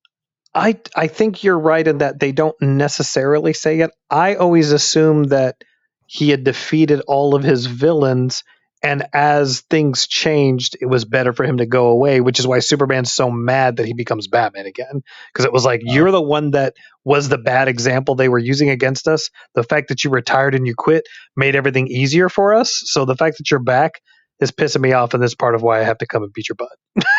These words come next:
Speaker 2: Okay, but, okay, but, okay, even if I'm wrong, and I think, I think now that you're saying that out loud, I'm like, "Oh, yeah, no, I'm st-, I'm dumb. Forget it. Ig-, ignore me." Um, b-, but that's at least still a reason.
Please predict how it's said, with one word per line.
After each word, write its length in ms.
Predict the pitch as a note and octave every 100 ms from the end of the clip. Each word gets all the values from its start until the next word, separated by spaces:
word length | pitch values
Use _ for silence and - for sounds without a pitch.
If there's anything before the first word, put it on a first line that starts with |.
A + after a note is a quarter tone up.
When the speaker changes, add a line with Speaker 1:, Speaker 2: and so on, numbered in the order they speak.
| A5+ -
Speaker 2:
Okay, 60 | A2+
but, 360 | A2+ G2+ A2+
okay, 200 | D3 D#3+
but, 160 | A#2 C3
okay, 240 | C#3+ C3 C#3+
even 200 | F#3+ G#3
if 80 |
I'm 160 | F3 A#2+
wrong, 400 | A2 F#2 D2 D2
and 120 | F2
I 80 | F#2+
think, 200 | A2+ G2+
I 120 | G2+
think 160 | G#2 G#2
now 100 | F#2+
that 100 | E2+
you're 80 | D#2
saying 260 | F#2+ F2
that 120 | E2+
out 120 | D#2+ D2
loud, 180 | E2 D2+
I'm 80 |
like, 140 | D#2 D2+
"Oh, 180 | F2 E2
yeah, 200 | E2 D2+
no, 180 | C#2+ C2+
I'm 100 | C#2+
st-, 240 | C#2 B1+ D#2+
I'm 140 | D#2+
dumb. 260 | D2+ C2+ B1+
Forget 360 | - D2+ C2+
it. 140 | B1 E2+
Ig-, 220 | E2 C#2
ignore 320 | E2 D#2 D#2
me." 200 | C#2 B1+ _ - -
Um, 500 | F2 E2 D2+ D2 D2+ - _ - F#2 - _
b-, 140 | G#2 A2+
but 220 | C3 C3
that's 240 | C#3 A#2
at 80 | B2+
least 180 | C#3 -
still 200 | F3 C#3
a 60 |
reason. 500 | F#2+ A#2 E3 B1+ B2+